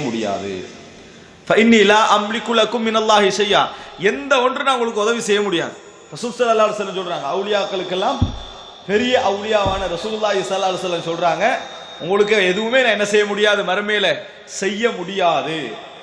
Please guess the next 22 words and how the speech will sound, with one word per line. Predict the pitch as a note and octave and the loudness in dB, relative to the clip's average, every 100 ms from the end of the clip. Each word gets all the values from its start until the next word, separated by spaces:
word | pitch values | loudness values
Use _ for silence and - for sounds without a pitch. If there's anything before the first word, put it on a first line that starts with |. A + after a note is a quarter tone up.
| - - | -8 -8
அப்படின்னு | - B3 B3+ G3 | -6 -6 -4 -4
ரசூலுல்லாஹ் | - G#3+ G3+ | -2 0 0
அவங்க | F3 - | -2 -6
சொல்லிட்டு | G3+ G3+ E3+ | -6 -4 -4
சொல்றாங்க, | D#3+ D#3 C#3 C3+ B2+ C3 - - - - A2+ C3+ | -2 -2 0 -2 -4 -10 -18 -20 -20 -18 -6 0
"غَيْرَ | A3 G3 D3 D#3+ F3 - - - - - - - - - - | 2 2 -2 0 -2 -4 -12 -18 -18 -20 -20 -20 -20 -6 -2
أَنَّ | F#3+ G#3 A#3 G3+ | 0 4 4 4
لَكُمْ | F3+ F#3 D#3+ D3+ G3 | 2 -2 -4 2 2
رَحِمًا | G#3 G3+ F#3 F#3 F3+ - - - - | 2 0 0 -2 -4 -10 -14 -8 0
سَأَبُلُّهَا | F#3+ F#3 F3 F#3+ A3+ F#3+ D#3 C#3+ F3 A3 A3 - D3+ | 2 2 0 -4 -8 -6 -4 0 2 2 -4 -10 -10
بِبَلَالِهَا." | F3 D#3 C#3 B2 A2 A2+ - - - | -2 0 2 -2 -4 -10 -14 -18 -12
இதான் | D3+ G3+ F3+ | -4 -2 -2
மிக | E3+ C#3+ | -6 -8
முக்கியம். | - A2+ - - - - - - - - - - | -12 -14 -16 -20 -20 -20 -20 -20 -20 -20 -16 -10
ரசூலுல்லாஹ் | D#3 A#3+ A3+ F#3 F3+ | -4 0 2 2 0
சொல்றாங்க, | E3+ D#3 C3+ C3+ | 0 0 -2 -4
உங்களுக்கு | F3+ G3 F3+ F#3 | -4 -2 0 0
எதுவுமே | A3+ B3 B3+ | 0 2 2
எனக்கு | A3 F3+ | 2 -2
செய்ய | F#3 G#3+ | -2 -2
முடியாது, | G3+ E3+ D3+ A#2 - - - - - - _ | -2 -2 -2 -4 -10 -20 -20 -20 -20 -20 _
அதனால | C#3+ A3 A#3+ A3+ | -2 2 4 4